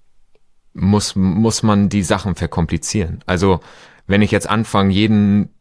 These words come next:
Cent aus meinen Mitarbeitern rauszuquetschen und weiß der Geier, so das irgendwie auf Marge zu optimieren oder keine Ahnung,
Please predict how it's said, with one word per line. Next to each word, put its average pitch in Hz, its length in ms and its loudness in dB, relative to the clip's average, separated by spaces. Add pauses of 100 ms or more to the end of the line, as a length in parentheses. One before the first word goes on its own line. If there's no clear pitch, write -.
(100)
Cent 113 460 0
aus 95 200 0
meinen 98 760 2
Mitarbeitern 87 580 -2
rauszuquetschen 90 1200 -2
und 87 480 -4 (100)
weiß 95 200 -2
der 101 80 -2
Geier, 101 320 0
so 95 300 0
das 85 340 -4
irgendwie 95 360 2
auf 98 220 -2
Marge 98 560 0
zu - 180 -6
optimieren 101 920 0
oder 98 220 0
keine 113 280 -2
Ahnung, 92 320 0